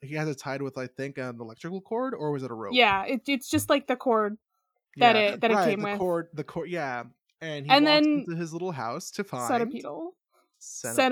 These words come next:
Speaker 2: Centipedal. But it's not the Centipedal. These are,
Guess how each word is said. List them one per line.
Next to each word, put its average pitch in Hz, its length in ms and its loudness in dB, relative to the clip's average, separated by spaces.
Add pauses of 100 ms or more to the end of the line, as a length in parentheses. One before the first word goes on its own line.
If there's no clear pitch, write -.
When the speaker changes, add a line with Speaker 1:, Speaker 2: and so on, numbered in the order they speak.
Speaker 2:
Centipedal. 294 460 -10 (320)
But 330 100 8
it's 359 160 4
not 403 240 10
the 294 180 8
Centipedal. 240 640 0 (240)
These 294 180 4
are, 359 240 6